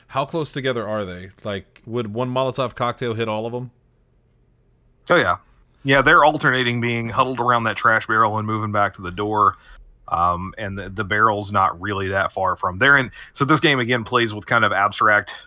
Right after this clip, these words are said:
Speaker 2: like, zones of where people are to fight. They are in, like, the short,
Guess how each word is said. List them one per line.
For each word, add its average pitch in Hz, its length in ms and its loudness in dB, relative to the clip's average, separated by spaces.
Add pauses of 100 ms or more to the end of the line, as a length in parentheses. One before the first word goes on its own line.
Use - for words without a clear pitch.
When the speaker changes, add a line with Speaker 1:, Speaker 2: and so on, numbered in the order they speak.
Speaker 2:
like, 98 220 -8
zones 107 680 -4 (160)
of 107 140 2
where 110 240 6
people 104 260 -2
are 104 160 6
to - 80 0
fight. 113 380 2 (320)
They 123 180 6
are 117 300 8
in, 104 500 -2 (240)
like, 95 260 -12 (160)
the 95 140 -6
short, - 480 -4